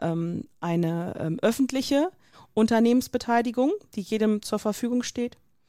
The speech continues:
Es gibt aber auch die Möglichkeit, sich privat an Unternehmen zu beteiligen.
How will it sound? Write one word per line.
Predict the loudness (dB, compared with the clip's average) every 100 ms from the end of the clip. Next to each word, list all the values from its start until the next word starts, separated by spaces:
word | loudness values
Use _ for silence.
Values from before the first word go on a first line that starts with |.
| _ _ _
Es | -12 -6
gibt | 0
aber | 2 2
auch | 2
die | 2
Möglichkeit, | 4 4 0 -6 -2 -2 -2 -6
sich | -4 -4 -6 -8
privat | -4 0 4 2 0
an | -4 -4
Unternehmen | -4 -2 -2 -2 -6 -10
zu | -10 -6
beteiligen. | -6 -4 -6 -4 -6